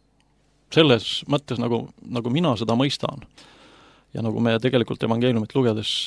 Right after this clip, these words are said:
äh, eeldame, et inimene peaks seda mõistma ja, ja kogema, siis,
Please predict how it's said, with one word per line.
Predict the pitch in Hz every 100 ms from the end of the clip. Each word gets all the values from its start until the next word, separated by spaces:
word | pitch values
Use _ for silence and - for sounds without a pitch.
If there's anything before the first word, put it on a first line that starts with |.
| 127
äh, | 123 120 123 117 - - - - - 143
eeldame, | 151 143 117 107 104 113 107 - -
et | 135 131
inimene | 117 107 104
peaks | 127 110 -
seda | 110 113
mõistma | 123 - - 117
ja, | 123 117
ja | 120
kogema, | 139 120 113 113 110 - - -
siis, | - 110 -